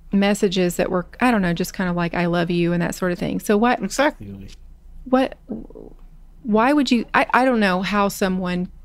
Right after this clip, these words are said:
Speaker 1: who, smart enough to have a master's degree and be an occupational therapist could not understand that the police can look at your text
Speaker 2: Text
Speaker 1: messages and know,
Speaker 2: messages.
Speaker 1: like, you can't lie to them about
Speaker 2: <laughs>
Speaker 1: stuff.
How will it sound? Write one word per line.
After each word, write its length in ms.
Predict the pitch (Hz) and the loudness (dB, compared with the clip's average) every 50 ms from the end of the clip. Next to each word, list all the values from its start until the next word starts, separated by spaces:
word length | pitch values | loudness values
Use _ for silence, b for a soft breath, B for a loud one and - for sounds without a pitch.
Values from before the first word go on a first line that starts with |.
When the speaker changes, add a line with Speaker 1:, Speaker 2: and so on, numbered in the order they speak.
| - - | -8 -4
Speaker 1:
who, 120 | 185 220 - | -4 -4 -4
smart 440 | - - - - 208 202 208 226 233 | -4 -12 -4 -2 0 2 4 4 4
enough 220 | 220 208 190 185 | 2 2 0 -2
to 80 | - 196 | -2 -2
have 100 | 175 165 | -2 0
a 40 | 175 | 0
master's 480 | 175 165 165 185 - - - 175 165 | -2 0 -2 -2 -4 -4 -6 -6 -6
degree 360 | - - 175 - 180 180 175 | -6 -10 -8 -4 -4 -2 -2
and 100 | 175 170 | -2 -2
be 80 | 165 170 | -2 -2
an 80 | 170 170 | -2 -2
occupational 560 | 170 175 - - - 180 180 - - - 165 | -4 -4 -6 -4 -4 -4 -4 -4 -6 -8 -6
therapist 580 | - 185 170 165 160 - 165 170 165 - - | -4 -2 -2 -2 -2 -2 -2 -2 -2 -4 -8
could 260 | - - 202 175 165 - - - - - - | -4 -2 -2 -2 -2 -4 -12 -20 -20 -10 -2
not 320 | - 185 185 185 190 196 190 | 0 2 2 4 2 2 2
understand 840 | 180 175 170 170 175 - - - 180 185 185 175 165 170 170 170 | 0 0 -2 -2 -4 -6 -4 -4 -2 -2 -2 -2 -2 -4 -6 -4
that 160 | 165 180 175 - | -4 -6 -6 -6
the 60 | - | -4
police 600 | - 202 185 170 190 202 220 226 202 185 - - | -2 -2 0 0 0 0 0 0 -2 -4 -6 -6
can 260 | - 202 180 180 175 | -6 -4 -4 -4 -2
look 240 | 170 190 202 202 208 | -2 -2 -2 -2 -4
at 160 | - - - | -6 -6 -6
your 280 | 180 180 175 170 160 b b b b b b b b b b - _ - - - - - - - - | -4 -4 -4 -4 -6 b b b b b b b b b b -20 _ -20 -20 -20 -20 -20 -20 -20 -12
text 340 | - - 320 415 415 - - | -2 0 0 0 0 -2 0
Speaker 2:
Text 20 | |
Speaker 1:
messages 340 | - 208 185 180 185 180 196 196 175 | 2 4 4 4 4 2 2 4 4
and 140 | 165 196 202 | 4 4 4
know, 60 | 208 247 | 2 4
Speaker 2:
messages. 220 | 269 247 208 190 | 4 4 4 2
Speaker 1:
like, 280 | 185 185 190 - - - | 2 0 -2 -4 -6 -8
you 60 | 233 | -8
can't 400 | - - - 269 262 269 - - | -8 0 2 2 2 2 2 0
lie 320 | 202 190 185 180 208 262 247 | 0 2 4 4 4 4 4
to 120 | 269 294 | 4 4
them 240 | 208 226 233 175 208 | 4 4 4 4 2
about 340 | 196 175 - - - - - | 2 2 -2 -2 2 2 2
Speaker 2:
<laughs> 40 | |
Speaker 1:
stuff. 800 | - - - - 180 175 - - 143 190 226 180 - 214 - - | 2 2 2 2 2 2 2 2 2 4 2 4 2 0 2 4